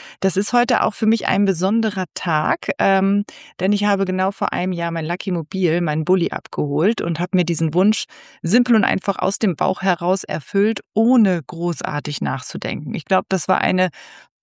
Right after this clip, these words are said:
ich glaub, die bewusste Entscheidung überhaupt, ähm, ja, die unbewusst, bewusst unbewusste Entscheidung. Also die Entscheidung, wo mein Bauch einfach so laut Ja geschrien hat, dass ich, äh, sämtliche Überlegungen einfach zur Seite geschoben oder gar nicht erst in Angriff genommen habe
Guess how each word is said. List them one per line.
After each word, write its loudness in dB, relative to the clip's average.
ich -4
glaub, 0
die 4
bewusste 2
Entscheidung 2
überhaupt, 0
ähm, -2
ja, -4
die -4
unbewusst, 0
bewusst 0
unbewusste 0
Entscheidung. 0
Also 4
die 2
Entscheidung, 2
wo 0
mein 0
Bauch 2
einfach -2
so -2
laut 0
Ja -2
geschrien -6
hat, -4
dass -6
ich, -4
äh, 2
sämtliche 2
Überlegungen 2
einfach -4
zur -2
Seite 2
geschoben 0
oder -2
gar 0
nicht -2
erst -2
in -4
Angriff 0
genommen -6
habe 0